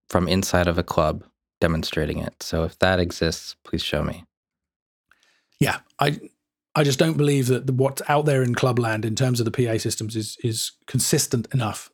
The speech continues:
Speaker 2: that it makes any sense. You could tune something perfectly for a particular P A in a particular venue,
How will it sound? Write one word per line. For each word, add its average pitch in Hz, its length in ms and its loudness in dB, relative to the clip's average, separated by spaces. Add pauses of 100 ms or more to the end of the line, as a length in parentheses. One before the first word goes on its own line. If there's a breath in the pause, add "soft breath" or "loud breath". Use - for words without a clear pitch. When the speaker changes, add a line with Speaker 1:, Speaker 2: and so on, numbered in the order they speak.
Speaker 2:
that 120 120 2
it 117 100 -2
makes 123 240 0
any 117 140 0
sense. 101 420 -2
You 143 120 2
could 131 180 2
tune 156 440 2
something 131 400 2
perfectly 123 460 0
for - 180 -4
a 143 80 0
particular 135 560 2
P 123 240 2
A 123 380 0
in 135 120 2
a 120 60 0
particular 123 460 0
venue, 123 400 2